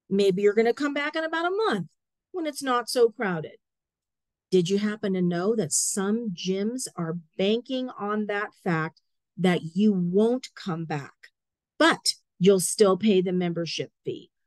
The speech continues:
Why is that? It's because we have a desire for something,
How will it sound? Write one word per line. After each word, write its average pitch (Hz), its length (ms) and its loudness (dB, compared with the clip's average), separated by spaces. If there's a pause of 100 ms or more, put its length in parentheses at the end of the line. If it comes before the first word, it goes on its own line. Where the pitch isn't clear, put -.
(300)
Why 294 320 4
is 403 300 6
that? 160 260 0 (840)
It's 202 200 2
because 220 440 2
we 214 160 2
have 202 200 -2
a 170 60 2
desire 220 800 0
for 302 140 -6
something, 220 720 0